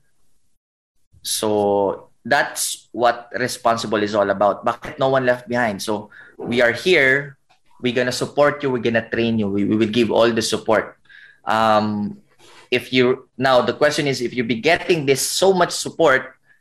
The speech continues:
anong gusto mong gawin sa support na yan? So they wanna share it. So they wanna support everyone else where everybody is winning.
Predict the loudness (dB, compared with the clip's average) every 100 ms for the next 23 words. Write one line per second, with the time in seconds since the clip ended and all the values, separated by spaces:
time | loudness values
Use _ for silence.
0 | _ -4 -4 -4 -4 -2 0 0 4 2
1 | 2 -2 -4 0 0 0 -2 -2 -4 -10
2 | -18 -18 -16 -16 -18 -18 -8 0 2 0
3 | -4 -14 -14 -2 2 4 2 0 -2 -2
4 | -2 -6 -10 _ _ _ _ _ _ -16
5 | -10 -6 -6 -4 0 2 2 -2 -4 0
6 | 0 0 0 0 0 -2 0 -2 -2 -8
7 | -10 -18 -16 -2 0 2 2 2 -2 0
8 | 0 0 -4 -8 -6 -4 -4 -4 -4 -10
9 | -14